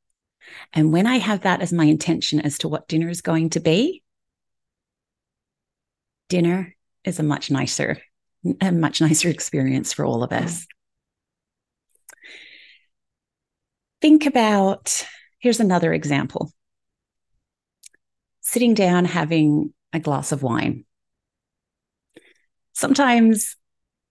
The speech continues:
you just pour it and you're just there drinking it, not even really thinking why. But if you take the time to think,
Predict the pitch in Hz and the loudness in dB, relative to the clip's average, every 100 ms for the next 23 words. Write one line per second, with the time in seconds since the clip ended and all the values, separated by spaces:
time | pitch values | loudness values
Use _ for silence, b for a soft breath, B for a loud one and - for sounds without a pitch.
0 | _ 190 185 175 180 - 170 156 151 - | _ -2 0 0 -2 0 2 2 0 -2
1 | 143 147 151 131 139 139 131 127 - 139 | -2 -2 -2 -4 -4 -4 -6 -8 -2 -2
2 | 127 123 113 127 123 123 - _ _ _ | 0 -2 -2 -2 -2 -4 -6 _ _ _
3 | _ 147 139 131 127 123 127 131 127 120 | _ -2 0 0 0 0 0 0 -2 -2
4 | 127 123 117 - - - _ _ - _ | -2 -4 -2 -2 -4 -10 _ _ -20 _
5 | _ _ B B B B B _ 214 208 | _ _ B B B B B _ -2 0
6 | 330 - 294 277 226 - 185 160 165 160 | -2 0 -2 -2 -6 -2 2 2 0 -4
7 | 165 151 147 151 - | -2 0 0 -4 -14